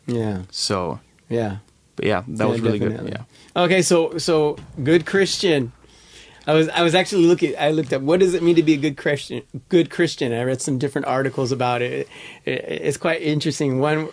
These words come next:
Speaker 1: one, uh, article even challenged: Does it even really say, um, that we need to be a good Christian? You know, and then they broke down: What does the word "good" mean? What does the word "Christian" mean? And blah, blah, blah.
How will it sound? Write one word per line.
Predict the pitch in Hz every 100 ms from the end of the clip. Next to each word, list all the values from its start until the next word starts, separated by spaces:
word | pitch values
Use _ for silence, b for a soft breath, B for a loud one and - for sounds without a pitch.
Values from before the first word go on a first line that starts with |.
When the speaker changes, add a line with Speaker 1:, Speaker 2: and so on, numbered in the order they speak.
| -
Speaker 1:
one, | 147 160 156 -
uh, | 156 131 127 123
article | 143 135 135 139
even | 131 131 127
challenged: | 117 135 120 113 107 -
Does | 120 110
it | 135
even | 151 151 143 117
really | 117 135 135 120
say, | - - - 131 120 110 98 - b b b b b b b _
um, | - 104 101 98 95 - _ -
that | 117 117
we | 117
need | 120 127
to | 120
be | 113 123
a | 123
good | 101 131 123
Christian? | - - - - - 131 127 _ _ _
You | - 110
know, | 107 107
and | 113 123
then | 139 143 -
they | 123
broke | 117 123 104
down: | 117 110 107
What | 110 110
does | 117
the | 113
word | 104 107 101 -
"good" | 131 139 127
mean? | 139 139 127
What | 110
does | 104 101
the | 107
word | 98 95
"Christian" | - 123 - 110
mean? | 110
And | 104
blah, | 92 85
blah, | 82
blah. | 67 62